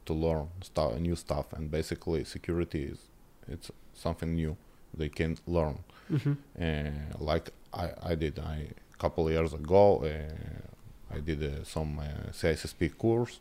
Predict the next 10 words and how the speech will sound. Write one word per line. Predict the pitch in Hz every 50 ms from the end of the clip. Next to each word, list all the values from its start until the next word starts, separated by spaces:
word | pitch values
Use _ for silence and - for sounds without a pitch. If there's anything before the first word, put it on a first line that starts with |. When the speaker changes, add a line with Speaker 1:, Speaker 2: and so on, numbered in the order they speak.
| - -
Speaker 2:
Mm-hmm. | 165 135 139 147 156 156 - - - - -
Speaker 1:
I | - 71
learn | 71 78 82 87 92 95
about | 95 95 90 87 85 85
security. | - - - - 95 90 82 87 82 - - 82 76 73
I | - 73 73
understand | 73 73 76 73 - - 82 85 85
what | 85 80 - -
is | 80
security. | - - - - - 87 82 76 82 76 - - 78 73 73 73